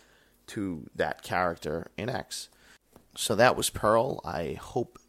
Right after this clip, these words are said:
you enjoyed it, and I hope you'll be checking it out this week, next week. It has hit theaters tonight. Definitely highly recommended from me. That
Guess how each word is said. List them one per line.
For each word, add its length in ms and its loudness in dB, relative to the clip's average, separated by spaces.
you 320 -4
enjoyed 420 -4
it, 220 2
and 140 -2
I 80 0
hope 440 0
you'll 120 0
be 100 -6
checking 460 -2
it 100 -2
out 340 0
this 320 -6
week, 460 -4
next 320 -10
week. 260 -4
It 280 -8
has 360 2
hit 180 -8
theaters 400 -4
tonight. 500 -2
Definitely 420 2
highly 320 2
recommended 540 -6
from 220 -10
me. 240 -10
That 360 2